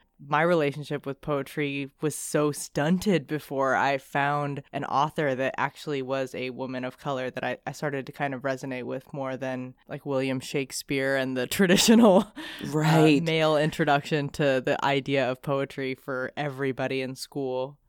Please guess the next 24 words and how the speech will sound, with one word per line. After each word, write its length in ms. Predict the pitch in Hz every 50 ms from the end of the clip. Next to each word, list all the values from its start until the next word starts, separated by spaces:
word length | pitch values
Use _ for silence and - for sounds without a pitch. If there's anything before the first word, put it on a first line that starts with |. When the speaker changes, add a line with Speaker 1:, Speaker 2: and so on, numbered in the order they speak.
| _ -
Speaker 2:
I 80 | 147 147
so 320 | 139 - - 147 147 143
feel 240 | - - 151 143 139
you 180 | 135 135 131 127
on 140 | 123 123
that 180 | 123 120 120 117
one. 400 | 120 123 120 113 113 117 117 113 -
Speaker 1:
When 180 | - 180 185 208
did 180 | 208 220 180
you 220 | 160 175 180 185 180
start, 500 | 180 - - - 156 151 147 147 - -
uh, 380 | - 143 143 143 139 139 135 -
appreciating 920 | - 147 - - - 196 190 180 - - 175 151 143 139 143 139 131 135 -
kind 220 | - - 147 147
of 100 | 139 139
less 300 | 143 147 135 139 135 -
traditional 960 | - - 170 151 151 143 135 - 165 143 147 143 139 135 135 135 139 147 _ -
writings? 840 | 151 151 143 135 135 131 127 120 120 120 123 135 139 - - - - _ _ -
Speaker 2:
I 100 | - 214
don't 220 | 254 320 330 -
think 260 | - - 220 226 220 -
it 140 | 208 -
was 280 | 165 170 160 156 151 147
until 920 | 156 151 147 143 - - 147 147 143 143 143 143 139 135 135 131 139 -